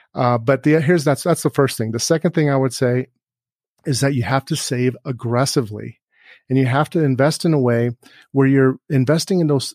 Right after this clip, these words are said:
those opportunities of the future, not of the past. Those, those innovative companies with new products and new services in high demand, that's where you need to put your capital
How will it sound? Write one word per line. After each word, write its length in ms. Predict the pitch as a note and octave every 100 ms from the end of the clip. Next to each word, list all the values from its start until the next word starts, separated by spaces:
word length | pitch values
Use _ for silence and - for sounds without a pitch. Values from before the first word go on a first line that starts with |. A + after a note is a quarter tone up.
| -
those 360 | C3+ C#3 B2+ -
opportunities 640 | D3 C#3 B2+ C#3+ C#3 B2
of 140 | A#2+
the 80 | A#2+
future, 440 | A#2 C3+ C3 - A2
not 240 | A2 A2+
of 120 | A2+
the 80 | -
past. 600 | - B2+ G#2 F#2+ - - _ _ _ _ _ -
Those, 300 | C3+ C#3+ -
those 340 | D#3 C3+ C3+ B2
innovative 460 | D#3 D#3 D#3 D#3
companies 480 | - D3 C3+ C3+ B2+
with 140 | A2+ B2
new 160 | C3+
products 420 | C3+ C3+ C3 C3
and 80 | A#2+
new 120 | B2
services 520 | B2+ C3 A#2 A#2+ A#2+ A2+
in 80 |
high 220 | G#2+ A#2+ A#2+
demand, 440 | A2+ A2+ A2+ A2+
that's 240 | A2+ B2+
where 100 | C#3+
you 40 | C#3
need 160 | C3+
to 60 | B2+
put 240 | - C3
your 80 | A#2
capital 600 | - C#3 B2+ A#2 A2+ A#2